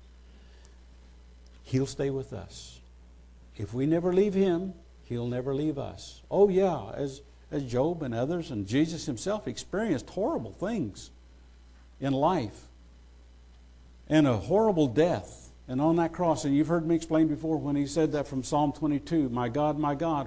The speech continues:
why have you forsaken me?" I'm not explaining that, but the ending verses of Psalm twenty-two tells us in the middle chap-, middle verses of what he was looking for and experiences and how he was experiencing that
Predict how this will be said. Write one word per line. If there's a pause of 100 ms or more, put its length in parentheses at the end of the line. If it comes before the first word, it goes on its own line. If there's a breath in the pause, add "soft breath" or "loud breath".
why
have
you
forsaken
me?"
I'm
not
explaining
that,
but (380 loud breath)
the
ending
verses
of
Psalm
twenty-two
tells
us (1400 soft breath)
in
the
middle
chap-,
middle
verses
of
what
he
was
looking
for
and
experiences
and
how
he
was
experiencing
that